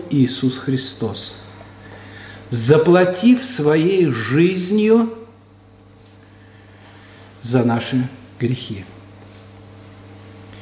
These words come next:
И если мы принимаем эту жертву, то вины за наши грехи на нас нет.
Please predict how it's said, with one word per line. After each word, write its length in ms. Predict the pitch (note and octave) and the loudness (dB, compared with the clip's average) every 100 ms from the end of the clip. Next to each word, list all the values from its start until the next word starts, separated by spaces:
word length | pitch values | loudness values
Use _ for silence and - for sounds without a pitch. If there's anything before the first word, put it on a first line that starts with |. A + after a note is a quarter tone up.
| - - - - - - - - - - - - - - | -20 -18 -18 -18 -18 -16 -16 -18 -18 -18 -18 -18 -8 2
И 60 | E3+ | 4
если 720 | E3+ C#3+ F3+ C4 - G#3+ A3 | 6 4 6 4 4 4 4
мы 180 | A3 A3 | 4 2
принимаем 920 | F#3+ G3 G3 F#3+ G3 G3+ F#3+ F3 - | 0 0 0 0 2 2 2 0 0
эту 380 | F#3 F3 - C3 | 0 0 2 0
жертву, 920 | A2 A#2+ G3+ B3 A#3+ - B2 G2+ F2 - - - - - - - - - - - - - - - - - - - - - - | 2 2 4 4 0 -4 -8 -8 -14 -18 -20 -20 -20 -20 -20 -20 -20 -20 -20 -20 -20 -20 -20 -20 -20 -20 -20 -20 -20 -20 -4
то 180 | - D#3+ | 0 2
вины 580 | C3 C3 D3 D3+ F#3 A#3+ | 2 0 0 0 0 0
за 200 | E3+ E3 | 0 -4
наши 360 | D#3+ D3+ - C#3+ | -4 -6 -6 -4
грехи 460 | C#3 C#3 C3+ C3+ | -2 -4 -4 -4
на 200 | A#2+ A#2 | -2 -2
нас 480 | A#2 C3 D3 C#3 - | 0 0 0 -6 -6
нет. 280 | C3+ C#3+ | -4 -4